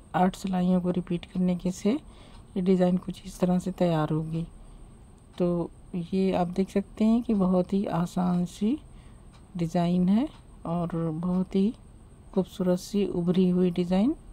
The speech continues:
जाली वर्क में रो में जाती हुई डिज़ाइन है। बैक साइड देखिए ये इस तरह से है और इस, यह फ्रंट साइड है। तो ये किसी भी तरह के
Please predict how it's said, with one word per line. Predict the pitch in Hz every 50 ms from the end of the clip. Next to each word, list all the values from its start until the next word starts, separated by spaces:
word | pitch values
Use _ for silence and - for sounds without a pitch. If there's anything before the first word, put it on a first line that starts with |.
| - -
जाली | 170 175 175 175 170 185 180
वर्क | 180 180 180 180 - 185
में | 196 226 302 311 - - - - - - - - - - - - - - - 196
रो | 190 190 190 185
में | 190 190 180
जाती | 185 180 175 - - 180 180 180
हुई | 180 185 180 180
डिज़ाइन | 175 180 175 175 175 170 175 175 175 180 180
है। | 185 165 185 202 208 247 311 - - - - - - - - - - - - - - - - - - - - - -
बैक | 185 190 190 180 175 175 -
साइड | - 180 170 170 175
देखिए | 175 180 165 - - 180
ये | 180 180 185 180 175
इस | 170 170 -
तरह | - 170 170 170 175
से | - - 185 175
है | 180 180 185 190 220 262 - - - - - - - - - - - -
और | - 165 165 170 170 175
इस, | 170 170 - - - -
यह | 180 175 170 170 170
फ्रंट | - - 180 180 180 175 170
साइड | - - 185 185 190 185 226
है। | 233
तो | 233 - 233
ये | 220 208 220 220
किसी | - - 196 - 220 214
भी | 202 202
तरह | - - 185 185 185
के | 180 - 202 196 196 196